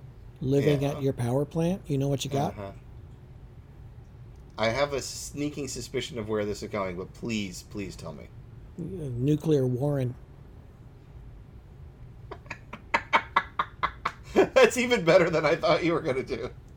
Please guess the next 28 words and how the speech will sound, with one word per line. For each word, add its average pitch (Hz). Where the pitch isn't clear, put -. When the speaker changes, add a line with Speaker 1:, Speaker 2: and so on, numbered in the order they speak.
Speaker 2:
Oh, 208
that's, 185
that's, 185
that's 170
fantastic 170
for 170
the, 147
for 165
the, 143
the, 127
the, 131
the 127
both 131
sides 139
of 113
it. -
<laughs> -
Nuclear 117
warren. 101
Oh, 107
that's 101
stupid. 85
I 107
love 98
it. 85
Speaker 1:
That's 131
very 117
dumb. 104